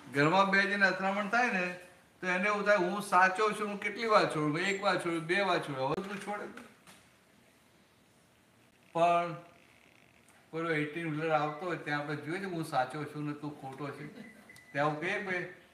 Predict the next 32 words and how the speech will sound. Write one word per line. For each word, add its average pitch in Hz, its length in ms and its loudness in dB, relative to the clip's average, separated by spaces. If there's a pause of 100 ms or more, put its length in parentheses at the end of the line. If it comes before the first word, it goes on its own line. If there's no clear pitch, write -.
હું 139 180 -4
તો 180 120 -2
સાચો 175 500 4
છું, 180 100 -4
મારી 175 200 2
લી-, 165 200 -4
મારી, 165 220 0
મારી, 160 280 2
મારી 160 340 0
લાઇનમાં 170 400 2
છું 165 160 -8
ને 165 60 -6
મારી 156 220 -2
સ્પીડમાં 180 440 -2
છું, 147 200 -6 (400)
તારે 170 460 2 (240)
side 165 220 2
આપી 160 240 2
તો 165 80 0
આપ 175 160 0
દે, 151 60 -4
હું 135 200 -8
તો 160 80 -6
નથી 147 260 -6
આપવાનું." 110 320 -12
એવું 120 140 -14
કરીએ? 170 220 -10 (380)
તો 202 60 6
કે 208 160 8
ખોટું 196 400 4
નહીં 220 160 6
જોવાનું, 143 360 6